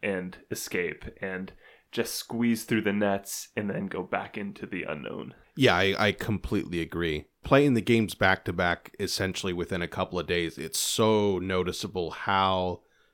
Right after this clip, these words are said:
Speaker 2: much more freedom you have as Dracula to do interesting things with your movement. In, in Hunt for the Ring,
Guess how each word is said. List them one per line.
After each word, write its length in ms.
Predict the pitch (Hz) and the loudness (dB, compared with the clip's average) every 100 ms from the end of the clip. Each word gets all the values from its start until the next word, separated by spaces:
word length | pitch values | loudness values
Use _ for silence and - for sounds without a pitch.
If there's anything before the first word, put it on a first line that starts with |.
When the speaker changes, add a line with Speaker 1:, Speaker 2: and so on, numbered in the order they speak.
| _ | _
Speaker 2:
much 480 | 101 95 90 - - | -6 2 2 0 -6
more 300 | 90 90 87 | -4 0 0
freedom 800 | - - - 113 117 110 98 92 | -2 -12 0 4 6 4 4 0
you 240 | 92 92 | -2 -2
have 320 | 82 95 92 98 | 0 2 2 0
as 320 | 92 92 90 87 | -2 0 -2 -4
Dracula 880 | - 87 87 - 95 85 80 80 _ - _ _ | -2 0 0 -2 -6 -2 -2 -4 _ -20 _ _
to 520 | - - 95 92 87 - _ - | -8 0 0 2 0 -4 _ -4
do 300 | 104 117 - | 0 0 0
interesting 640 | 104 101 - 98 - 101 92 | -4 -6 -4 -4 -2 -4 -4
things 520 | - 113 95 87 - | -2 0 0 -6 -6
with 220 | 92 - | -8 -6
your 140 | 92 85 | -6 -4
movement. 500 | 92 95 76 - - _ _ _ _ _ _ - | -4 -4 -8 -10 -18 _ _ _ _ _ _ -4
In, 260 | 113 101 92 | -2 -2 -4
in 260 | - 98 | -4 -4
Hunt 280 | 87 123 123 | 0 2 0
for 120 | - | 0
the 120 | 117 101 | 2 4
Ring, 520 | 107 110 104 98 | 4 4 2 -2